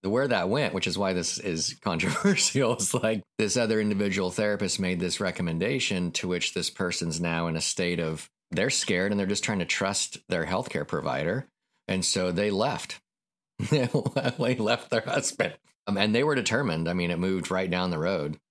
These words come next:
But over the course of time now, it's been a long time. They moved back in together and bought a new house, and they're doing fine. So it's like, okay, that was weird. It was <laughs> almost like, what the heck was that all about? But I think as therapists,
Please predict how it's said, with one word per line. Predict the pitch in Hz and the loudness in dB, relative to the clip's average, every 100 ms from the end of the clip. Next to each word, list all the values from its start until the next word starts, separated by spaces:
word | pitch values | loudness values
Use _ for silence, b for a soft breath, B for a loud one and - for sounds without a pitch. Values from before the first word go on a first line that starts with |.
| _ - | _ -4
But | 113 113 | 0 2
over | 104 | 0
the | 95 | 0
course | 101 95 | 0 -2
of | 82 | -2
time | 135 165 113 | 0 0 0
now, | 85 87 | 0 -2
it's | - | -2
been | 87 | -2
a | 82 | -2
long | 76 76 | -2 -4
time. | 113 95 76 95 _ _ _ - | -4 -2 -4 -6 _ _ _ -6
They | 85 85 87 76 - | -2 0 -2 -4 -6
moved | 80 92 82 | -4 -2 -2
back | 85 80 | -2 -2
in | 82 | -2
together | 78 85 98 | -2 0 0
and | 98 82 | 0 -2
bought | 82 | -2
a | |
new | 85 | -2
house, | 80 90 98 - | -2 -2 -2 -2
and | 85 | -4
they're | 85 | -2
doing | 82 85 80 | -2 -2 -2
fine. | 87 67 71 _ - | -4 -6 -12 _ -4
So | 101 85 | 0 0
it's | 85 - | 0 0
like, | 90 80 - - _ _ _ - | 0 0 -4 -14 _ _ _ -6
okay, | 85 95 - 214 - 85 | -2 -2 0 -2 -2 -4
that | 85 | -2
was | 127 | 0
weird. | 104 101 98 110 - | 0 2 2 0 -2
It | 98 | -2
was | 196 - | 0 0
<laughs> | 180 | 2
almost | 147 110 - | 2 2 0
like, | 151 - - | 0 0 -2
what | 175 | -2
the | 101 | 0
heck | 113 139 | -2 -2
was | 104 | -2
that | 110 131 | 0 0
all | 107 80 | 0 0
about? | 80 76 71 - | 0 -2 -4 0
But | 127 - | 2 2
I | |
think | 113 170 156 - _ _ _ _ | 2 2 0 -4 _ _ _ _
as | 107 101 | 0 0
therapists, | - - 139 147 127 101 95 - | -2 0 2 2 2 0 0 -2